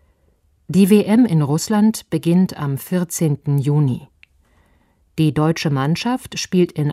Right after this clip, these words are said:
einer Gruppe mit den Ländern Mexiko, Schweden und Südkorea. Die deutsche Mannschaft ist Titelverteidiger. Das heißt,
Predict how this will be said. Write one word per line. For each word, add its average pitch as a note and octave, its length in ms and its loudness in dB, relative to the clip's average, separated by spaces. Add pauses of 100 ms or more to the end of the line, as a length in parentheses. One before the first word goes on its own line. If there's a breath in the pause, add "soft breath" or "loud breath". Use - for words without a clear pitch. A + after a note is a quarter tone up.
einer F#3 280 2
Gruppe A3 520 -4 (340 soft breath)
mit F3 240 2
den E3 160 2
Ländern D3+ 560 0 (200)
Mexiko, A3+ 840 -2 (260)
Schweden F3+ 720 0 (140)
und C#3+ 360 -4
Südkorea. C#3+ 880 -4 (1040)
Die F#3 220 4
deutsche G3+ 360 2
Mannschaft E3 640 -2
ist - 460 -8
Titelverteidiger. C3 1040 -4 (840)
Das E3+ 200 2
heißt, E3 440 -4